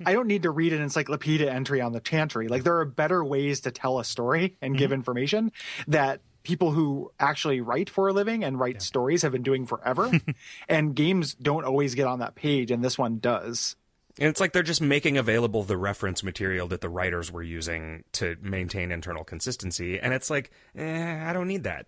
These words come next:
Speaker 3: Like, that's for you guys, right?
Speaker 1: Tell me
Speaker 3: Like,
Speaker 1: through
Speaker 3: the
Speaker 1: dialogue. Like, uh, you know, tell me through, through non, uh, non-direct, like,
Speaker 2: Yeah.
Speaker 1: through characterization and dialogue and stuff,
Speaker 2: Yeah.
Speaker 1: which, like, if you open up a book to read it, when I was young and, and wasn't as avid a reader, if I opened up a book and, like, it was just several pages of just description, it would always turn me off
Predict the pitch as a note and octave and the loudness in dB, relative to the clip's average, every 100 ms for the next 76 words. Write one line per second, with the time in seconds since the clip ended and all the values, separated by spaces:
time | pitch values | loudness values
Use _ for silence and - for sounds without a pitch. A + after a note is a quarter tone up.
0 | - G#2+ - C#3 - D3+ D3+ D3+ - - | -2 0 0 -2 -2 -2 0 -2 -4 -6
1 | - _ _ - A2 A#3+ C#4 B3 G2+ A3+ | -8 _ _ -2 4 6 4 2 0 0
2 | C3 - - - _ - C#3 D3+ C#3 - | 0 -4 -18 -20 _ -4 0 0 -2 -14
3 | _ C#3+ D3 C#3 D3+ F#3 F#3+ G3 E3+ D#3+ | _ -2 -2 0 0 0 2 2 2 2
4 | E3+ D#3+ D3 D3+ E3 D#3 C3 C3+ C#3 D#3 | 0 2 4 2 0 -2 -2 0 0 0
5 | D3 C3+ - - - _ C3+ - D#3+ D3 | 0 0 -4 -16 -16 _ -4 -2 -2 2
6 | G#3+ G3 F3 E3 F3+ C#3 A#2+ C3 C3+ B2 | 2 4 2 0 0 0 2 2 2 2
7 | B2 A#2 B2+ A2+ D3+ D#3 D#3 C#3+ - - | -2 -4 -4 -2 -2 2 0 0 -12 -20
8 | - - F#3+ A3 G#3+ C#4 A#3 D3+ C#3 - | -10 0 2 4 2 2 -2 -2 -4 -2
9 | C3+ D#3+ C#3+ A2+ - _ D#3 F3 G3 C#3+ | 0 2 2 0 -4 _ 4 4 4 4
10 | D3 D3+ C3+ B2+ A#2+ C3 C3 B2+ B2 C3+ | 2 2 -2 -2 0 0 0 -2 2 4
11 | C3+ B2 B2+ B2 B2+ B2 C3 A2+ B2 C#3+ | 4 0 0 0 2 2 2 0 2 2
12 | G3+ - - - - - D#3+ F#3 G3 G3+ | 0 -2 -20 -20 -20 -2 2 4 4 4
13 | G3+ E3+ D3 D3+ C3+ C#3+ D3 C3+ C3 B2 | 2 0 0 0 0 0 0 0 -2 0
14 | C#3 C#3 A#2+ C#3+ - - - - C#3+ C#3+ | 2 2 2 0 0 -8 -2 0 2 0
15 | C3+ C#3 C3+ C#3 A#2+ B2 - - - D3+ | 0 -2 0 0 0 -4 -4 -4 -4 0
16 | - G#3+ C#3 C3+ B2+ - B2+ A#2+ C3+ D3 | 2 4 4 4 0 -2 -4 0 2 2
17 | A#2+ | -2